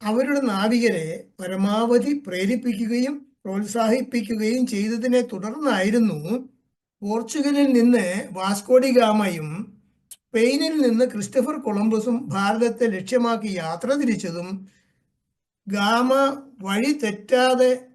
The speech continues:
കോഴിക്കോട്ടെത്തിയതും കൊളംബസ് വഴി തെറ്റി അമേരിക്കയിലെത്തിയതും. അതിഥി ദേവോ ഭവ എന്ന പാരമ്പര്യം ഉണ്ടായിരുന്ന കോഴിക്കോട് സാമൂതിരി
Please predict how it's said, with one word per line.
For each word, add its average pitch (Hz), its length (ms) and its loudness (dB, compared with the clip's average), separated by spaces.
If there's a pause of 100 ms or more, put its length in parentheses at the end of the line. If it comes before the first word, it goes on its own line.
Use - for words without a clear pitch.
(220)
കോഴിക്കോട്ടെത്തിയതും 214 1080 -4 (1000)
കൊളംബസ് 214 680 2 (260)
വഴി 220 300 0
തെറ്റി 202 500 -2 (180)
അമേരിക്കയിലെത്തിയതും. 214 1200 2 (600)
അതിഥി 294 540 2
ദേവോ 240 440 6 (120)
ഭവ 214 220 0 (320)
എന്ന 214 220 -6
പാരമ്പര്യം 226 800 0
ഉണ്ടായിരുന്ന 214 500 0
കോഴിക്കോട് 240 640 0
സാമൂതിരി 202 720 -2